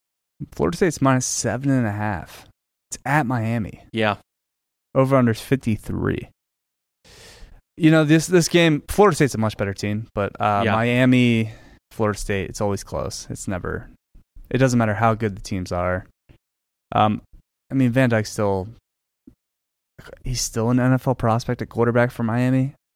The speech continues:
Speaker 2: Yeah.
Speaker 1: Despite having a terrible season.
Speaker 2: And I think this game gets sloppy. This game gets a lot of mistakes that
Speaker 1: Yeah.
Speaker 2: keeps it tight.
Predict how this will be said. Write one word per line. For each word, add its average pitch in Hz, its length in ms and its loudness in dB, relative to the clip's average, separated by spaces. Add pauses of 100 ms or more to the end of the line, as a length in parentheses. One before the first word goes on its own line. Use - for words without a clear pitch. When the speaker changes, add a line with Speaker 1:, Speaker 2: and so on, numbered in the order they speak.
(220)
Speaker 2:
Yeah. 110 280 -4
Speaker 1:
Despite 110 640 -2 (640)
having 113 220 -4
a 104 60 -4
terrible 104 380 -2
season. 101 460 -6 (800)
Speaker 2:
And 135 100 -2
I 165 40 0
think 180 160 -2
this 123 140 -4
game 107 300 -2
gets 101 400 -8 (240)
sloppy. 101 500 -4 (420)
This 117 100 -12
game 107 260 -4
gets - 520 -10 (360)
a 123 80 -14
lot 113 280 -4
of 101 160 -12
mistakes - 680 -8 (680)
that 113 100 -4
Speaker 1:
Yeah. 92 80 -2
Speaker 2:
keeps 113 260 -8
it 101 180 -4 (220)
tight. 98 320 -4